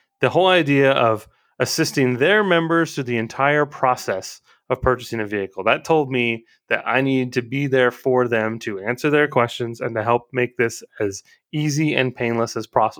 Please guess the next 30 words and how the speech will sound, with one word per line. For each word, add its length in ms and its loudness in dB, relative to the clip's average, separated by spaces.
as 200 2
possible. 480 -4
Most 160 0
people, 180 0
when 100 4
they're 80 2
buying 180 4
a 40 -2
car, 440 4
they 160 2
either, 640 0
it's 220 -4
their 100 4
first 240 0
car 180 4
and 80 2
they're 60 -2
so 200 0
excited, 320 0
"Oh 100 2
my 100 0
God, 160 0
I 60 2
can't 180 -4
wait 120 -4
to 40 -6
buy 140 -2
a 40 -8
car," 280 2
or 460 2